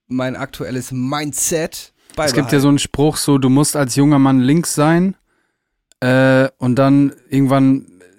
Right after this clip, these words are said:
Speaker 2: äh, bist du Mitte oder ich weiß gar nicht mehr genau, wie so der Spruch war, aber weißt du, dass man so, man muss, um ein stabiler Typ zu sein, muss man in der Jugend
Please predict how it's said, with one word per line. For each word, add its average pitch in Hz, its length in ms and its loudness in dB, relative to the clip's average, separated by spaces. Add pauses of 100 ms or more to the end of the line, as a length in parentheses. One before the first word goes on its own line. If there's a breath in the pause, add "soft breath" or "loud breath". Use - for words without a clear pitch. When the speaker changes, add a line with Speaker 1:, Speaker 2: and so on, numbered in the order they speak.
(140)
Speaker 2:
äh, 123 280 -2
bist 117 420 -2
du 127 40 0
Mitte 147 360 2
oder 151 220 0
ich 135 120 -4
weiß 156 200 0
gar 156 120 0
nicht 147 100 2
mehr 143 120 2
genau, 139 280 2
wie 135 100 0
so 131 140 0
der 127 120 2
Spruch - 380 -6
war, 151 300 0
aber 123 280 -2
weißt 135 240 0
du, 143 60 -8
dass 135 160 -2
man 135 140 2
so, 131 200 2 (260 loud breath)
man 127 140 2
muss, 151 340 0 (500 soft breath)
um 143 280 0
ein 127 60 -2
stabiler 143 540 0
Typ 160 240 -4
zu - 520 -12
sein, 143 260 2
muss 143 220 0
man 143 140 2
in 135 100 2
der 131 140 4
Jugend 156 520 0